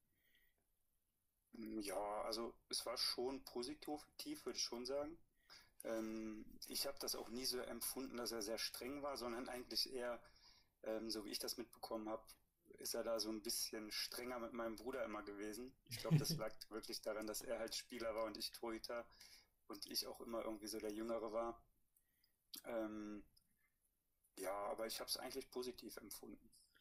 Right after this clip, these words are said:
Speaker 1: Also irgendwann brauchte man natürlich dann auch einen Wechsel, ähm, weil ich halt einfach davon ausgehe, oder das ist meine Meinung, man, man braucht auch irgendwann mal einen anderen Trainer, um weiterzukommen.
Speaker 2: Mhm.
Speaker 1: Und, ähm, ich hab aber auch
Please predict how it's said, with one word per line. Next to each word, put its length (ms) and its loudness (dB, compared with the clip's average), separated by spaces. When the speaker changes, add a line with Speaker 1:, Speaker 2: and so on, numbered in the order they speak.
Speaker 1:
Also 200 -2
irgendwann 500 -2
brauchte 300 0
man 140 0
natürlich 360 -2
dann 160 -2
auch 180 0
einen 120 -4
Wechsel, 460 -2
ähm, 720 0
weil 160 2
ich 160 0
halt 140 -2
einfach 280 0
davon 320 -4
ausgehe, 420 2
oder 260 -2
das 160 0
ist 140 -2
meine 200 0
Meinung, 360 0
man, 200 -2
man 180 -2
braucht 280 -4
auch 120 -4
irgendwann 360 0
mal 80 2
einen 80 0
anderen 400 2
Trainer, 460 -2
um 200 -2
weiterzukommen. 920 0
Speaker 2:
Mhm. 360 2
Speaker 1:
Und, 440 0
ähm, 400 -2
ich 140 2
hab 80 0
aber 240 2
auch 220 -2